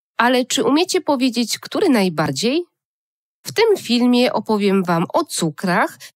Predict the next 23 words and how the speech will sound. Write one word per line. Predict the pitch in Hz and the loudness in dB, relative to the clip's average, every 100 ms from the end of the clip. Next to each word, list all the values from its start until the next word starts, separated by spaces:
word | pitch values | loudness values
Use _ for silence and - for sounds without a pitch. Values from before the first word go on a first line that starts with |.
| - | -2
i | 277 | -2
trochę | - 226 359 370 | 0 0 2 0
też | 294 262 - | 0 -2 0
o | 269 | 0
tym, | - 277 277 | 2 0 0
który | - - 359 453 330 | -2 -6 -2 0 0
z | 202 | 2
nich | 170 226 - | 0 0 -2
jest | 359 - | -4 -2
najsłodszy. | 403 415 - 196 165 - - 151 165 _ _ _ _ _ _ - | 0 0 -2 -2 -2 -2 -4 -4 -8 _ _ _ _ _ _ -8
Zresztą | 185 202 226 240 - - 226 214 | -4 0 0 0 -2 -2 0 2
najsłodszymi | 220 180 165 165 - 160 - 403 415 320 | 2 2 0 -4 -4 -4 -2 2 2 2
substancjami | - 196 - 175 165 - 269 180 | 0 -6 -4 -2 0 0 0 0
świata | - - 147 123 - 254 339 - _ | -2 -4 -4 -4 -2 -2 -2 -12 _
wcale | - - - 427 | -10 -2 2 4
nie | 254 156 | 4 2
są | 294 349 | 2 0
cukry, | - 277 - 160 147 - _ _ - | 0 -4 -2 -4 -4 -10 _ _ -4
tylko | 202 175 170 175 | 0 0 0 -4
białka. | 185 370 185 156 151 139 - _ _ _ _ _ _ _ | 0 0 0 -2 -6 -8 -10 _ _ _ _ _ _ _
Rekord | 165 165 156 - 208 262 294 | -2 0 -2 0 0 0 -2
dzierży | 233 277 285 254 247 262 | 0 2 2 2 0 0
taumatyna, | - 370 381 294 254 - 143 151 226 | 2 2 4 4 2 -2 0 2 0